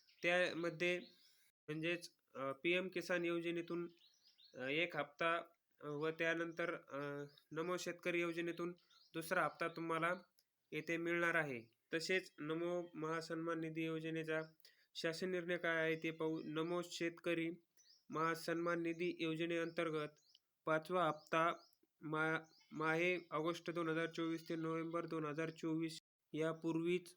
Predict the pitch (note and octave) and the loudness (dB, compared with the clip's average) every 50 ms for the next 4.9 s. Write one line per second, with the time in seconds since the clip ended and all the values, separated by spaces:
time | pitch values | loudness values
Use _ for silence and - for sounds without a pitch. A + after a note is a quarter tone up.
0 | _ _ - C#3+ C#3+ C#3 - _ - E3+ E3+ E3+ E3 E3 D#3+ E3 E3 E3 D#3+ - | _ _ -8 -8 -8 -8 -8 _ 2 2 4 4 2 2 2 0 -2 -2 -4 -12
1 | _ - E3 D#3+ D#3+ E3 E3+ E3+ E3 F3 E3+ D#3+ D#3+ E3 E3 E3 D#3+ E3 D#3+ D#3+ | _ -2 0 0 2 0 -2 0 0 -2 -2 0 0 0 2 0 0 -2 -2 -2
2 | E3 E3 F3 F3+ - _ _ _ _ _ _ C#3+ D3 D3 D3+ D#3 E3 E3 E3 E3+ | 0 0 0 -2 -6 _ _ _ _ _ _ 0 2 2 4 2 0 0 0 -2
3 | E3+ E3+ E3+ E3 D3 C3 D#3 D#3 E3+ E3+ E3+ E3+ E3 D#3+ E3 E3 D#3+ D#3+ E3+ D#3+ | 0 0 2 2 2 0 0 0 0 0 0 -2 -2 0 0 -2 -2 -2 -4 -4
4 | D#3+ E3+ E3 E3 D#3+ - D3+ D#3 D#3 D#3+ D#3 D3+ D3+ D3 D#3+ D#3+ D#3+ E3 | -2 0 -2 -2 -4 -6 -8 -4 -4 -2 -2 -2 -2 -2 0 0 0 -2